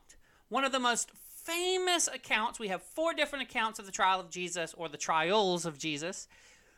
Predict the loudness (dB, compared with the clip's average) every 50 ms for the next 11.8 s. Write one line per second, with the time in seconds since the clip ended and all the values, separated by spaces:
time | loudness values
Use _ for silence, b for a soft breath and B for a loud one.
0 | b b b b -4 -2 0 2 4 4 2 2 2 6 8 10 10 10 6 2
1 | 0 0 0 2 2 0 0 2 2 4 4 4 2 -2 -6 -10 -12 -10 -10 -10
2 | -8 -8 -6 -6 -6 -6 -8 -10 -12 -14 _ _ b b b b b b b -2
3 | -2 0 2 4 2 2 2 4 8 8 8 8 6 0 0 0 -2 -2 2 4
4 | 4 4 4 4 2 0 -4 -4 -2 0 0 0 2 8 10 12 12 12 10 6
5 | 2 2 2 2 2 2 0 0 0 0 0 0 -2 -2 0 2 2 2 2 0
6 | -4 -6 -6 -6 -6 -8 b b b b b b -2 -2 0 2 2 4 4 4
7 | 2 0 0 -2 0 2 4 4 4 4 4 2 0 0 -2 -2 -2 -4 -6 -6
8 | -10 -6 -2 0 0 0 0 -4 -8 -10 -2 0 0 0 2 4 4 6 6 6
9 | 6 4 0 b b b b b b b 4 6 6 6 6 4 4 2 0 0
10 | 0 2 0 0 0 -2 -6 -10 -8 -8 -6 -6 -4 -4 -6 -4 2 6 6 6
11 | 6 4 0 0 0 -2 -2 -2 -6 -8 -8 -10 -10 -14 -20